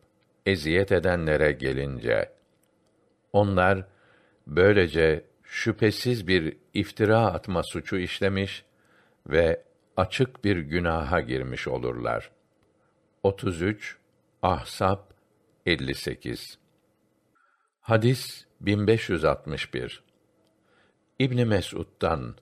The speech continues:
Allah ondan razı olsun, rivayet edildiğine göre, Rasulullah sallallahu aleyhi ve sellem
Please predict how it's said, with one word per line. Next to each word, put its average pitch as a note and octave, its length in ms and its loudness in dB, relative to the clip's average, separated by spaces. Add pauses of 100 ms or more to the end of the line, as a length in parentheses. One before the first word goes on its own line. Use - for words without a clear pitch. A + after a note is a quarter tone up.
(600)
Allah D#2+ 380 0
ondan C2+ 400 -2
razı C2+ 340 0
olsun, G2 460 -4 (960)
rivayet G2+ 560 4
edildiğine D2+ 600 0
göre, G2+ 360 0 (500)
Rasulullah A2+ 760 2
sallallahu E2+ 800 0
aleyhi D#2+ 420 0
ve C#2 120 0
sellem E2 600 -4